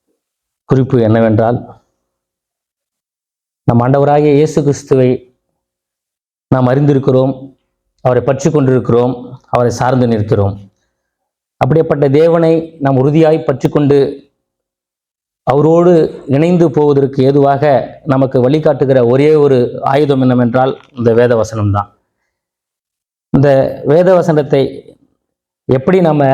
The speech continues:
புரிந்து கொள்ள வேண்டும், எப்படி இந்த வேத வசனத்தோடு நாம் சார்ந்து நிற்க வேண்டும் என்பதை பற்றி சிந்திக்கலாம் என்று நினைத்திருக்கிறேன்.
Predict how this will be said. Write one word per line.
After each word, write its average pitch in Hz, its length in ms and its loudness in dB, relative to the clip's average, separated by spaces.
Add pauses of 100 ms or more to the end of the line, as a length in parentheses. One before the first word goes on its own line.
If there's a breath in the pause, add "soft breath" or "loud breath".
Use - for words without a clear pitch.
(360)
புரிந்து 151 260 2
கொள்ள 135 220 2
வேண்டும், 131 600 0
எப்படி 135 320 0
இந்த 156 160 2
வேத 147 220 2
வசனத்தோடு 139 640 0 (600)
நாம் 127 260 -2 (560)
சார்ந்து 147 380 -2
நிற்க 143 300 0
வேண்டும் 143 640 -2
என்பதை 117 560 0
பற்றி 123 340 -2 (1160)
சிந்திக்கலாம் 139 480 0
என்று 120 240 0 (1120)
நினைத்திருக்கிறேன். 117 600 0